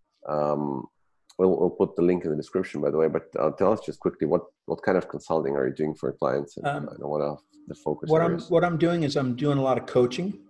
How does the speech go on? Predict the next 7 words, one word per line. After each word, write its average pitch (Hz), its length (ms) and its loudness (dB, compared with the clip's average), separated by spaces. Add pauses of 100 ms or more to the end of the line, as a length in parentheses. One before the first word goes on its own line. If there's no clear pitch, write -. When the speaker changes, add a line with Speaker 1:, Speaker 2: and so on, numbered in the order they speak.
(200)
Speaker 2:
with, 131 240 0
Speaker 1:
Mm-hmm. 101 140 -12
Speaker 2:
for 120 400 -2 (580)
small 135 500 0
and 127 300 -2
medium-sized 131 640 0
businesses. 131 540 0